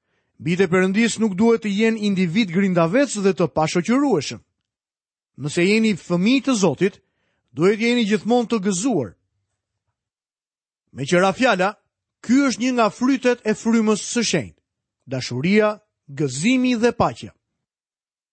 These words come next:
Nëse nuk mund të gëzoheni, atëherë filloni të lexoni fjalën e Zotit dhe thirrini Zotit të vendos gëzim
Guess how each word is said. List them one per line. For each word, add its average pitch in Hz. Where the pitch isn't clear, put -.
Nëse 202
nuk 226
mund 233
të 226
gëzoheni, 196
atëherë 151
filloni 208
të 208
lexoni 190
fjalën 214
e 254
Zotit 180
dhe 127
thirrini 240
Zotit 196
të 190
vendos 170
gëzim 190